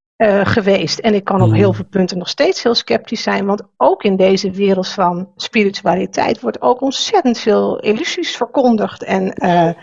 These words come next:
Speaker 1: dus ik heb daar ook een radar voor, waar ik heel dankbaar voor ben. Ehm,
Speaker 2: Mhm.
Speaker 1: dus aan de ene kant is er iets heel aards en iets heel verruimds in mij.
Speaker 2: Ja.
Speaker 1: En dat is, denk ik, exact hetgene wat samen
Speaker 2: Ja.
Speaker 1: wil komen.
Speaker 2: Ja, ja.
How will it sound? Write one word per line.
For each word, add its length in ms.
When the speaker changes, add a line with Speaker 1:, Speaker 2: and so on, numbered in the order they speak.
Speaker 1:
dus 160
ik 100
heb 180
daar 140
ook 180
een 200
radar 520
voor, 440
waar 260
ik 120
heel 240
dankbaar 480
voor 200
ben. 420
Ehm, 360
Speaker 2:
Mhm. 200
Speaker 1:
dus 140
aan 100
de 100
ene 340
kant 380
is 240
er 60
iets 160
heel 360
aards 640
en 220
iets 280
heel 240
verruimds 680
in 220
mij. 280
Speaker 2:
Ja. 120
Speaker 1:
En 80
dat 180
is, 160
denk 260
ik, 80
exact 640
hetgene 640
wat 180
samen 400
Speaker 2:
Ja. 60
Speaker 1:
wil 240
komen. 520
Speaker 2:
Ja, 200
ja. 380